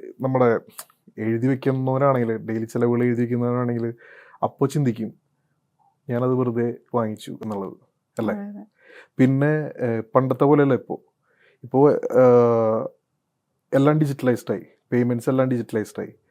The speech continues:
Speaker 1: പണ്ട്, ഏഹ്, ഒരു പേഴ്സിൽ ഒരു മൂവായിരം രൂപ എ ടി എമ്മിൽ നിന്ന് എടുത്ത് വെച്ചിട്ടുണ്ടെങ്കിൽ എൻ്റെ പേഴ്സിൽ മൂവായിരം രൂപയുണ്ട്.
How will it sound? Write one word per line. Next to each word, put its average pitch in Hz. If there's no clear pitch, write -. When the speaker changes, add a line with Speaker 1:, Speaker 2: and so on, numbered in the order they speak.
Speaker 1:
പണ്ട്, 113
ഏഹ്, 135
ഒരു 123
പേഴ്സിൽ 123
ഒരു 120
മൂവായിരം 120
രൂപ 123
എ 131
ടി 123
എമ്മിൽ 120
നിന്ന് 120
എടുത്ത് 123
വെച്ചിട്ടുണ്ടെങ്കിൽ 113
എൻ്റെ 117
പേഴ്സിൽ 123
മൂവായിരം 120
രൂപയുണ്ട്. 113